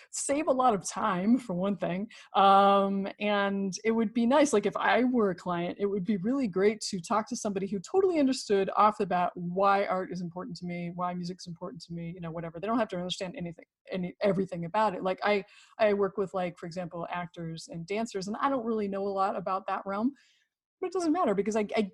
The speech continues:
get the general idea that these things are important to them in a way. To be totally honest with you, sometimes they're, like, life and death important. Sometimes art is a matter of life and death.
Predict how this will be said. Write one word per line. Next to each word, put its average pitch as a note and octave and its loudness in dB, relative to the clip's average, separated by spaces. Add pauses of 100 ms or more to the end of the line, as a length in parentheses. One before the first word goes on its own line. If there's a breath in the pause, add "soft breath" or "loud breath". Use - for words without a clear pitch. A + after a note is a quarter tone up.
get D4 -2 (100)
the G3+ 4
general G#3 0
idea F3+ -2 (800)
that F3 2 (240)
these F#3+ -6
things G3 -2 (800)
are F#3 0
important C4 -2
to - -2
them G#3 0
in G3 -2
a G3 -2
way. G3 4
To G3 -6
be F#3 -4
totally C4+ 0
honest B3 0
with A3 -6
you, G3 -2
sometimes A3+ -2 (540)
they're, F#3 2
like, F3+ 0
life F3 0
and - -8
death - -10
important. - -16 (1400)
Sometimes A3+ 2
art F3 -2 (460)
is F#3 -6
a F#3 -2
matter F3 -4
of D#3+ -8
life E3 -8
and - -12
death. - -14